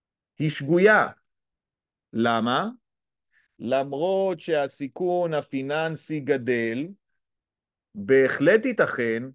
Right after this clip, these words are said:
אין נתונים שיכריעו כמובן, שהוא מוצדק. הרי הדבר תלוי ברמת הסיכון המקובלת בענף,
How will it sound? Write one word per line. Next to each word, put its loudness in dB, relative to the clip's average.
אין -6
נתונים -4
שיכריעו -2
כמובן, -4
שהוא 2
מוצדק. 4
הרי 0
הדבר 2
תלוי 0
ברמת -2
הסיכון -6
המקובלת -2
בענף, 0